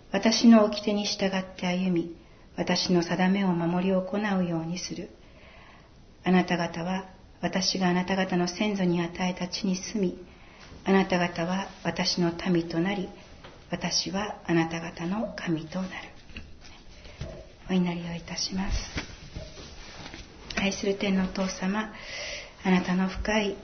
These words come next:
憐れみと、また大いなる、うん、英知のゆえに心から皆を褒めたたえます。あなたが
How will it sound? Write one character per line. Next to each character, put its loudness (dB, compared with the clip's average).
憐 2
れ 0
み 0
と、 -4
ま -14
た 2
大 6
い 2
な 2
る、 2
う -4
ん、 -6
英 2
知 -6
の 0
ゆ -2
え 4
に -2
心 -4
か -6
ら -6
皆 -2
を -8
褒 0
め 2
た -2
た -4
え 0
ま -2
す。 -8
あ 6
な 8
た -2
が -2